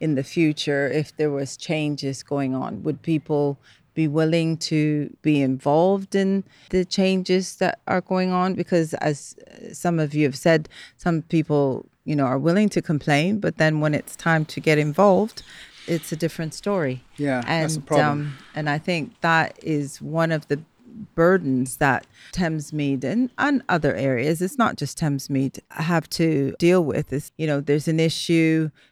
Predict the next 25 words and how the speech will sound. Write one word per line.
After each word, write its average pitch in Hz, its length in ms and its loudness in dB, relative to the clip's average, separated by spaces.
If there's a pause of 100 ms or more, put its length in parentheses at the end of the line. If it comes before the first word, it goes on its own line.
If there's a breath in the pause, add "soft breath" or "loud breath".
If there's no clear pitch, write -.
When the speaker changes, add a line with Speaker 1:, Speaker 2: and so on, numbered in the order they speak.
(100)
Speaker 1:
people 156 300 -2
complain, 156 1000 2 (280 soft breath)
but 156 140 -2
then 151 260 0
when 151 140 2
it's - 220 -8
time 151 400 0
to 147 320 -2
fix - 340 -6
the 147 120 -4
problem, 175 760 2 (320 soft breath)
they 156 100 -2
say, 156 220 0
"Well, 147 460 0 (100)
you 185 100 -4
know 190 120 0
what, 190 420 -2
actually, 165 640 -2 (200 soft breath)
we've 147 220 -4
spoken 170 640 0
about 151 340 0
this 156 180 0
so 165 280 -2
many 165 260 0
times 147 680 -2